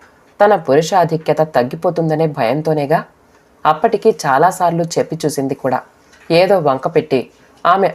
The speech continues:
ఆలోచనను మొగ్గలోనే తెచ్చేశాను. అందుకే పార్వతికి నా మీద ప్రేమ పోయిందా?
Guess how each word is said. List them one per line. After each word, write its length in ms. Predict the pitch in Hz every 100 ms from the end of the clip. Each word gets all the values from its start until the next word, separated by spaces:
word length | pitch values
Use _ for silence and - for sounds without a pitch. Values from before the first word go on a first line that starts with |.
| -
ఆలోచనను 600 | 131 190 170 151 143 170
మొగ్గలోనే 520 | 143 127 170 160 170
తెచ్చేశాను. 580 | 170 127 147 135 131 123 - _ _ _ -
అందుకే 400 | 131 147 185 - _ _ _ -
పార్వతికి 560 | 143 170 156 120 139
నా 180 | 156 139
మీద 200 | 127 127 139 117 _ _ _
ప్రేమ 260 | 147 139 170
పోయిందా? 520 | 165 131 143 135 156